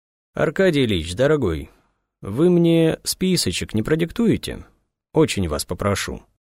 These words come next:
Записав фамилии, Алтуфьев решил выйти на улицу, немного отдохнуть, покурить да потрепаться с дежуркой.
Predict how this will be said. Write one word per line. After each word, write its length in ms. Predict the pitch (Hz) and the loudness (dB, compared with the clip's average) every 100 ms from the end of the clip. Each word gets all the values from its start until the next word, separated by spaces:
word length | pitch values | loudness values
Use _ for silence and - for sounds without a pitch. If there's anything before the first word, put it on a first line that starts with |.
| _ - | _ -8
Записав 560 | 85 85 101 - - 143 | -4 -4 -2 0 0 0
фамилии, 520 | - 147 160 180 156 | -4 -2 0 2 2
Алтуфьев 600 | 135 123 151 - 127 - | 2 0 -4 -4 -6 -2
решил 320 | 120 - 123 | -2 0 0
выйти 260 | 120 113 117 | 2 0 0
на 160 | 110 | 0
улицу, 380 | 123 151 120 - | 0 -2 -4 -4
немного 480 | 117 120 120 107 107 | -2 0 0 2 2
отдохнуть, 580 | 101 101 - 151 170 - _ _ | 2 0 0 0 0 -4 _ _
покурить 480 | 117 104 131 160 123 | -2 0 0 0 0
да 100 | 113 | 0
потрепаться 600 | 113 - 107 - - 120 | 0 -2 -2 0 0 -2
с 60 | 107 | -2
дежуркой. 640 | 127 113 85 - 123 - | 0 0 -4 -8 -12 -14